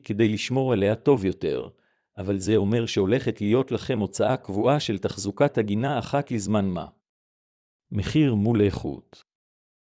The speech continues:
אחרי שהבנתם מה הרכיבים שמשפיעים על המחיר שתעלה לכם הגינה, יש לנו משהו חשוב לומר לכם. גינה היא משהו שהולך לשרת אתכם כל החיים, ולפעמים כדאי להשקיע במוצר מסוים גם אם המחיר שלו גבוה יותר,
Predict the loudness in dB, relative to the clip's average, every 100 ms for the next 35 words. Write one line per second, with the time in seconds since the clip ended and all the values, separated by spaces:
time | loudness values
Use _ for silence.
0 | _ _ -12 -8 -4 -2 0 0 2 0
1 | 0 -2 -4 -2 0 0 -2 -4 -2 0
2 | 0 0 -2 -2 -2 0 2 0 0 -2
3 | -2 0 -2 0 2 4 2 0 0 -2
4 | -2 -2 -2 -4 -8 _ _ _ _ -2
5 | 0 0 2 2 2 2 2 0 -2 -2
6 | -2 0 2 2 0 -2 -6 -8 -10 -12
7 | -20 _ _ _ _ _ _ _ _ _
8 | -6 0 2 2 2 2 2 0 -2 -2
9 | -2 0 0 0 0 4 4 2 -2 -2
10 | -2 2 4 4 0 -4 -4 -12 -20 _
11 | _ _ _ -6 -4 -4 -2 0 0 -2
12 | -2 2 4 4 2 0 2 4 4 -2
13 | 0 2 2 0 -2 0 0 0 0 0
14 | 2 2 0 0 0 -2 0 2 2 2
15 | 4 4 4 2 -2 -4 -4